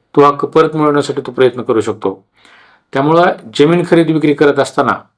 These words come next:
एखादं कूळ जर असेल, तर ते कूळ काढल्यानंतरच त्या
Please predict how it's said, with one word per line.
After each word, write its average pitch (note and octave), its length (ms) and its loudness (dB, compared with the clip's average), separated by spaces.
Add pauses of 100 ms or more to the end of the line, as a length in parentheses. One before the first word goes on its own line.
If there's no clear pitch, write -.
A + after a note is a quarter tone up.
(160)
एखादं D3 280 2
कूळ E3+ 280 2
जर E3 160 4
असेल, B2+ 560 -2
तर C#3+ 60 2
ते D3 140 4
कूळ F3+ 540 4 (480)
काढल्यानंतरच D3 880 0
त्या D3 280 4